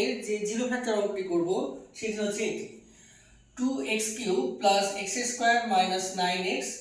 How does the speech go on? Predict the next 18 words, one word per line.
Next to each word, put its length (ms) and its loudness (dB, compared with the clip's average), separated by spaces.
মাইনাস 440 -2
নাইন। 240 -2
এখন 280 4
এখানে 260 0
এক্স 180 -4
এর 120 0
মান 200 4
কি 140 -6
ধরলে 320 0
পরে 160 2
এটি 140 -10
শূন্য 300 -4
হতে 240 -4
পারে? 160 2
আগের 320 2
নিয়মেই 360 0
দেখো, 240 2
এখানে 220 0